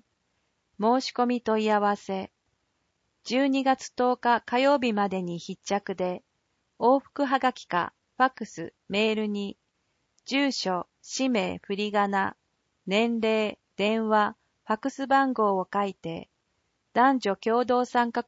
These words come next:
プラザ、親子でクッキング係、郵便番号六三零零二五七、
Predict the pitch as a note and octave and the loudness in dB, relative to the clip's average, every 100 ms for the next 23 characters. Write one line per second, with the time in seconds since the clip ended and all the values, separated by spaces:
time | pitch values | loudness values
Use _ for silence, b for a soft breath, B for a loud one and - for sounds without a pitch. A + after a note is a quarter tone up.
0 | A#3+ A#3 A3+ A3+ E3+ E3 A3 _ _ _ | -4 0 0 0 -2 -8 -10 _ _ _
1 | _ _ A#3+ C#4 C4+ A3 F#3 F3 - G3 | _ _ 2 4 4 2 -2 -4 -6 -10
2 | _ A#3+ B3 B3 A#3+ A#3 F#3 E3 E3 - | _ -2 0 2 2 0 -2 -4 -10 -20
3 | _ _ _ _ _ _ _ _ _ _ | _ _ _ _ _ _ _ _ _ _
4 | _ G#3+ B3+ C4 C#4 C4 C4 C4 A#3+ F3 | _ 0 2 2 0 2 2 2 0 -4
5 | F3 E3 - _ _ G3 G#3 - C4+ C4+ | -6 -8 -14 _ _ -4 -2 -2 2 2
6 | A#3 F#3 F3+ F3+ _ _ - A3+ C4 C4 | 2 -4 -6 -8 _ _ -2 0 2 0
7 | C4+ A#3+ F#3 G3 G3 G3 F#3 E3 | -2 -2 -2 -2 -2 -4 -4 -8